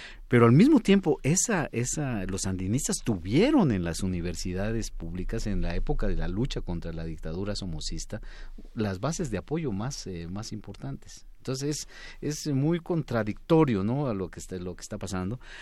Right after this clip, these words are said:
Y además la actitud que ha tomado el gobierno contra los, eh, contra los estudiantes. Ha, ha habido representaciones, represiones realmente muy serias, ¿no? Que, que atentan realmente contra cualquier estado democrático que pudiéramos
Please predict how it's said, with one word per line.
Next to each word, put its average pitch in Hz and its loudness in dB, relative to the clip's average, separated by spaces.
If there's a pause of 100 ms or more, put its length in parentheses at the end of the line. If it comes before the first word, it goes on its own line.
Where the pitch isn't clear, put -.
(140)
Y 110 4
además 120 8
la 208 8
actitud 170 0
que 190 0
ha 156 4
tomado 110 2
el 123 -2
gobierno 107 0
contra 175 -2
los, 87 -4
eh, 87 -8
contra 87 -6
los - -14
estudiantes. 101 -8
Ha, 85 -8
ha 85 -10
habido 147 -6
representaciones, 90 -10
represiones 104 -6
realmente 107 -6
muy 95 -6
serias, 208 -6 (440)
¿no? 135 -2 (240)
Que, 82 -8
que - -10
atentan 127 -2
realmente 98 -2
contra 87 -6
cualquier 92 -8
estado 107 -8
democrático 85 -8
que 80 -12
pudiéramos 85 -4